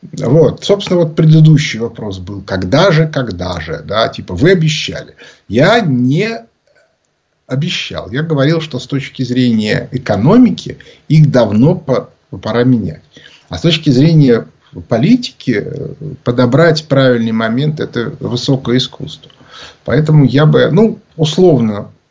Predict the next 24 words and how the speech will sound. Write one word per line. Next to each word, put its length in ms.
говоря, 680
если 320
мы 160
там 340
почитаем 720
м, 880
описание 680
разного 420
рода 220
битв 600
исторических, 960
в-, 240
военных 580
схваток, 540
то 80
мы 180
увидим, 360
что 220
ключевой 460
момент 440
там, 260
да, 140
когда 640
ве-, 360